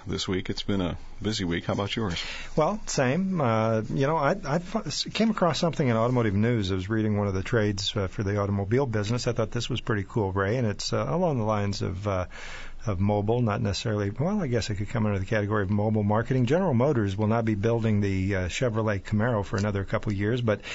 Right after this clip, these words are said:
Speaker 1: Will not be building it?
Speaker 2: Will not be, but it's, uh, it's about to, uh, you know, it's all about the buzz, of course, we know here on the show, and in order to maintain that buzz, just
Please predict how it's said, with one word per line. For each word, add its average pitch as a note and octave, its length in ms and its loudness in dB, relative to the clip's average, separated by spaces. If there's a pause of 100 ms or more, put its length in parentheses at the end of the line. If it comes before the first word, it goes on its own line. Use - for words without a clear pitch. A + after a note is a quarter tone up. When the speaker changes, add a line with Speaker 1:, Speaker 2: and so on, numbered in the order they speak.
(120)
Speaker 1:
Will A#2+ 200 4
not A2 240 4
be C#3+ 100 2
building C#3 300 2
it? - 40 4
Speaker 2:
Will D#3 140 4
not B2 300 2
be, G#2+ 160 4
but B2 180 2
it's, A#2+ 320 -2
uh, A2+ 320 2
it's - 160 -2
about D#3 320 2
to, C3 140 2
uh, B2+ 680 -2
you C#3 140 2
know, A#2 80 2
it's A#2+ 240 0
all D3+ 180 2
about B2+ 240 0
the A2 60 -2
buzz, F#2 400 2
of F#2 120 -8
course, F#2 300 -2
we G#2 120 0
know G2 160 0
here G2+ 200 0
on G2 60 0
the F2+ 120 0
show, G#2+ 340 0
and A2 420 0
in A2 160 2
order C3+ 240 2
to A#2 220 -2
maintain A#2+ 540 2
that G2+ 200 0
buzz, G#2 300 0 (100)
just A#2+ 240 -2